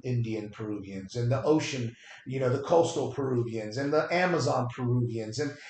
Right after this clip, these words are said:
and it's like, we, we just always have to find something because, because that's the enemy's ploy. And so here, people aren't ready to hear that message. I've been shot down many times, actually,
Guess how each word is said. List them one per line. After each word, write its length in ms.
and 100
it's 240
like, 200
we, 200
we 140
just 420
always 440
have 180
to 80
find 320
something 400
because, 340
because 420
that's 240
the 140
enemy's 480
ploy. 320
And 100
so 140
here, 280
people 280
aren't 240
ready 180
to 80
hear 260
that 220
message. 400
I've 160
been 120
shot 280
down 220
many 220
times, 260
actually, 500